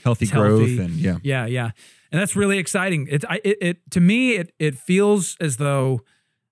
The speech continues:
Speaker 2: uh, it seems as though the C R, it, there's, there's a reformation afoot
Speaker 1: Mm-hmm.
Speaker 2: in the hearts of God's people. And
Speaker 1: Well, and, and even going back to the original question,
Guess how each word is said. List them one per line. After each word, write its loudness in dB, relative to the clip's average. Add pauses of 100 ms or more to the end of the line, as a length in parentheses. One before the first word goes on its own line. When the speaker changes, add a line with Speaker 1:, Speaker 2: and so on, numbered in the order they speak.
Speaker 2:
uh, 0
it -4
seems 2
as 2
though 0
the -4
C 0
R, -2
it, -2
there's, -2 (580)
there's 2
a 0
reformation -4
afoot -12 (180)
Speaker 1:
Mm-hmm. -4 (200)
Speaker 2:
in -2
the -4
hearts -4
of -6
God's -4
people. -10 (460)
And 0
Speaker 1:
Well, -2
and, -6
and -2
even -2
going -2
back -6
to -18
the -6
original -6
question, -12